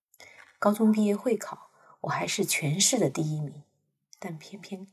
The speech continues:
最重要的高考，我不是。考完就像是做了一场梦，有点儿不相信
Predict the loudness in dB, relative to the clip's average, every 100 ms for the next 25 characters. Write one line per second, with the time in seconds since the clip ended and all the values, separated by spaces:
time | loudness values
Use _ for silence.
0 | -6 0 0 0 -6 -6 -6 -2 -2 -2
1 | -6 -10 -20 _ _ _ _ _ -16 -14
2 | -10 -8 -8 -12 -18 _ _ _ _ _
3 | _ _ _ _ _ -20 -20 -20 -20 -8
4 | 0 4 6 4 2 -2 2 2 2 2
5 | 4 4 2 -2 -4 -4 -2 -2 -6 _
6 | _ _ _ -8 -4 -4 -4 -12 _ _
7 | _ _ _ -6 -2 0 0 -2 -4 -6